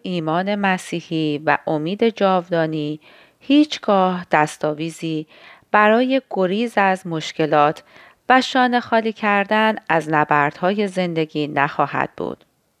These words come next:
بلکه عکس آن صادق است. خوشا به حال کسی که متحمل تجربه شود، زیرا که چون آزموده شد، آن تاج حیاتی را که خداوند به محبان خود وعده فرموده است،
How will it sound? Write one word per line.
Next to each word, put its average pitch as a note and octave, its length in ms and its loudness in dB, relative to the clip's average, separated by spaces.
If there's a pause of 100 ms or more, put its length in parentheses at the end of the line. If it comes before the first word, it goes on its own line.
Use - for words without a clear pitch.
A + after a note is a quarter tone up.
بلکه D#3 420 0
عکس - 420 -2
آن G3+ 340 -2
صادق C#3 460 -2
است. - 400 -8 (520)
خوشا D4+ 360 2
به B3+ 120 4
حال A#3+ 300 4
کسی A3+ 380 0
که G#3 360 4
متحمل D#3+ 680 0
تجربه D#3+ 520 0
شود، C#3+ 480 -2 (560)
زیرا D#3+ 400 0
که E3 160 -6
چون C#4 380 -2
آزموده A3+ 520 0
شد، D#3 380 0 (640)
آن A#3 200 4
تاج A#3 380 2
حیاتی E3 760 0
را C#3 260 0 (380)
که G#3+ 140 0
خداوند G#3 920 4 (200)
به F3+ 120 4
محبان E3+ 720 0
خود D#3 360 -2
وعده D3 320 0
فرموده C#3 500 -2
است، C#3 380 -2